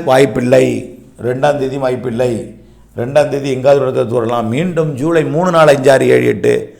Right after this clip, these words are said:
அடுத்த சுற்றின் மழை. அது இப்பொழுது பெய்ய போகிற இந்த மழை பொழிவு போல் இருக்கும். மூணு, நாலு, அஞ்சு, ஆறு, ஏழு, எட்டு தேதிகளில் ஜூலை. அடுத்தபடியா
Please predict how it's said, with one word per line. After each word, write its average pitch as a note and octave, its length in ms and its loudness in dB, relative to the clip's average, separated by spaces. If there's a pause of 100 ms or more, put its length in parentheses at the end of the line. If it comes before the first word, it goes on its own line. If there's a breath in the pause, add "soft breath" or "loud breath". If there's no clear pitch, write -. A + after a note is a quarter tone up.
(280 soft breath)
அடுத்த C#3 420 -4
சுற்றின் A#2+ 340 -4
மழை. A2 240 2
அது B2 280 0
இப்பொழுது E3+ 420 -4
பெய்ய C#3+ 300 -2 (100)
போகிற B2 240 -2 (600 loud breath)
இந்த D3 220 2
மழை C3 220 6
பொழிவு A#2+ 320 4
போல் A2+ 320 2
இருக்கும். A2+ 460 -2 (420 loud breath)
மூணு, C#3+ 200 0
நாலு, B2 220 4
அஞ்சு, A#2 240 4
ஆறு, A2+ 200 4
ஏழு, A2 140 2
எட்டு G#2+ 220 -4
தேதிகளில் G2+ 540 -6
ஜூலை. G2+ 260 -6 (1700)
அடுத்தபடியா C#3 580 2